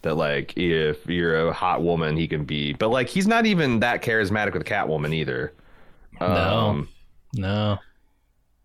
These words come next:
Speaker 1: I say, I say he edges him out, and he's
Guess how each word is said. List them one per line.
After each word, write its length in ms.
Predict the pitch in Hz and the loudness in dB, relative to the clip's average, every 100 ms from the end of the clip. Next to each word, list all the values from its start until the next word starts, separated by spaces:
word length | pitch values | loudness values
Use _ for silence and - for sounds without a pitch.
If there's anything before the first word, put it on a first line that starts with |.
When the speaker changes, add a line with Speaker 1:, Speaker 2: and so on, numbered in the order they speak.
| _ _ - | _ _ -6
Speaker 1:
I 120 | 139 202 | 2 4
say, 340 | - 214 202 | 6 6 4
I 120 | 139 175 | 2 2
say 160 | 170 | 4
he 140 | 175 143 | 6 6
edges 280 | 143 139 127 | 4 2 2
him 100 | 117 | 2
out, 320 | 107 82 76 | 2 0 -2
and 200 | 110 107 | -2 0
he's 420 | 113 110 101 101 | 2 2 2 0